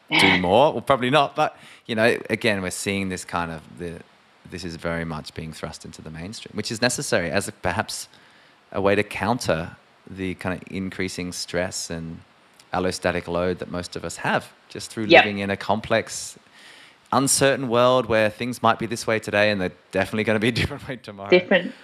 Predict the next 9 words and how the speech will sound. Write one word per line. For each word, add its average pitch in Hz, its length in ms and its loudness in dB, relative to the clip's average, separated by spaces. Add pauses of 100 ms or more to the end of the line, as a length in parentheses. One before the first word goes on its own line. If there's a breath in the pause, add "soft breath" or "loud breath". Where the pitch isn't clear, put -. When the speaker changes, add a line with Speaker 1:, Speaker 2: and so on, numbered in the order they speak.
(120)
Speaker 2:
exactly. 196 760 10
Or, 240 300 12
Speaker 1:
Yeah. 208 100 8 (100)
Speaker 2:
or 220 320 12
to 214 160 2
help 190 340 6
us 165 220 4
make 160 200 -2
choices 175 800 2